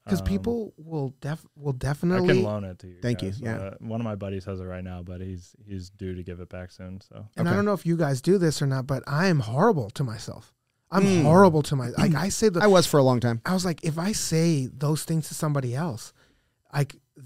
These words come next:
Speaker 1: I'd get punched in the face, right? Like,
Speaker 3: Mm.
Speaker 1: it, like, the things I think about myself, like, the way I, I look at myself sometimes in, like, the, the, the lowest moments, you're like, "Uh, I, I shouldn't have eaten that,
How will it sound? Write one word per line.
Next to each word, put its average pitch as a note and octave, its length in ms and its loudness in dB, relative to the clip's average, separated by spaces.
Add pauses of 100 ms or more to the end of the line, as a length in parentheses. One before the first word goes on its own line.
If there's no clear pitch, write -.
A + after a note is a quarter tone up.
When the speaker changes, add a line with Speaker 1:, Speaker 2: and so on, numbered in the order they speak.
(300)
Speaker 1:
I'd F#3 200 0
get A#3 160 2
punched G3+ 240 0
in E3+ 60 2
the C#3+ 40 2
face, A3+ 560 -4
right? C#3+ 380 4
Like, C3+ 140 4
Speaker 3:
Mm. A#2+ 40 2
Speaker 1:
it, D3 120 2
like, C#3 200 -2
the D#3 100 -2
things F#3+ 280 2
I F3 80 2
think E3+ 260 0
about D3 240 2
myself, B2+ 460 -6
like, C3+ 180 -2
the C#3 80 -2
way D3 180 0
I, D3 180 0 (380)
I C3 60 -2
look D3 240 4
at D#3+ 60 6
myself C#3+ 360 2
sometimes C3+ 520 -2
in, C3 80 0
like, B2+ 240 -2
the, B2 340 -4
the, B2+ 300 -6
the B2+ 100 -8
lowest C#3 380 2
moments, C#3 360 0
you're C#3 120 -2
like, A#2+ 180 -8
"Uh, - 320 -10
I, C#3 640 0 (340)
I - 80 -4
shouldn't F#3 280 2
have E3 100 2
eaten F3 200 2
that, D3+ 240 0